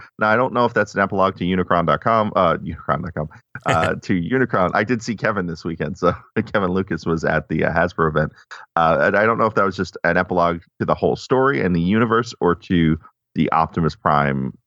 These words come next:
Speaker 1: uh, you know, Robots in Disguise story arc that John was so heavily involved in.
Speaker 2: Sure. Yeah, I was definitely impressed with the, you know, you saw some great art from Milne on some of the covers and, uh, you know, Roche and everyone. Uh, Jack Lawrence had a really nice cover for the last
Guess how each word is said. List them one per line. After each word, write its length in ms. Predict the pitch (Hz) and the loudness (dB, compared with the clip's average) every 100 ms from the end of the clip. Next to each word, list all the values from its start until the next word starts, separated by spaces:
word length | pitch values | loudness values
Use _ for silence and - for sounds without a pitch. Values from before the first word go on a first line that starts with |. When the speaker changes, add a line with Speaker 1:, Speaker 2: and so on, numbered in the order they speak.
| _ | _
Speaker 1:
uh, 340 | 73 71 65 64 - _ | 0 2 2 -2 -6 _
you 120 | 104 | 0
know, 220 | 80 73 - _ _ _ _ _ _ _ - - - - - | 2 0 -4 _ _ _ _ _ _ _ -20 -20 -18 -18 -4
Robots 400 | 95 85 82 - | 0 2 0 -2
in 80 | 78 | -8
Disguise 480 | 69 90 76 73 | -4 0 0 0
story 340 | - 87 73 69 | -4 -2 0 0
arc 280 | 64 76 - | 0 -2 -2
that 260 | - 58 | -4 -4
John 300 | - 73 65 | -2 0 0
was 120 | 65 | -4
so 260 | - 64 65 69 | -4 -4 -2 -2
heavily 280 | 71 67 | -2 0
involved 400 | 69 67 65 - | -2 0 0 -2
in. 120 | - - _ | -8 -14 _
Speaker 2:
Sure. 340 | - - 98 - _ _ _ _ _ _ | -8 -6 -6 -8 _ _ _ _ _ _
Yeah, 280 | 131 127 113 | -2 2 2
I 120 | 117 | 2
was 140 | 120 | 2
definitely 260 | 117 165 180 | 2 0 0
impressed 300 | 135 147 - | 0 -2 -2
with 180 | 120 - | -6 -4
the, 300 | 104 104 101 | 0 2 2
you 100 | 101 | 2
know, 100 | 104 | 2
you 140 | 98 | 2
saw 200 | 95 113 | 0 0
some 140 | 110 104 | 0 -2
great 220 | 101 101 | 0 2
art 180 | 101 92 | 2 0
from 240 | - 92 | -4 -2
Milne 320 | 131 180 180 | 0 2 0
on 100 | 160 | 0
some 160 | 160 165 | -2 -2
of 60 | 151 | -2
the 60 | |
covers 520 | - 143 135 135 135 | 0 0 2 2 0
and, 300 | 110 95 95 | -2 -2 -2
uh, 400 | 92 90 90 87 - | -2 0 0 -2 -4
you 120 | - 98 | -6 -6
know, 200 | 90 92 _ _ | -6 -10 _ _
Roche 340 | 107 110 107 | 0 2 2
and 100 | 104 | 0
everyone. 460 | 101 98 98 98 98 - | 0 2 2 2 0 -4
Uh, 200 | 98 90 | 0 2
Jack 260 | 92 104 - | 2 0 2
Lawrence 240 | 110 120 | 2 2
had 160 | 123 117 | 0 2
a 240 | 113 110 | 2 2
really 180 | 107 113 | 2 2
nice 180 | 107 107 | 0 0
cover 280 | 113 113 113 | 0 2 0
for 140 | 107 | 0
the 60 | 98 | 2
last 280 | 104 104 | 0 0